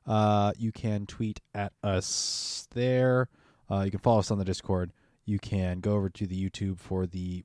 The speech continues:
vod of both the podcast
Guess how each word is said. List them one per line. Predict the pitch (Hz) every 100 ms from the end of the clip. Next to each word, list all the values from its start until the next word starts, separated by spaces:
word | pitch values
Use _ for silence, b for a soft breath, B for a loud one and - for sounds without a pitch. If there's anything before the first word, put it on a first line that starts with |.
| 92
vod | 90 95 101 101 98 98 -
of | 98 92 92 92 90
both | 101 90 -
the | 85 -
podcast | 107 95 - - 92 90 -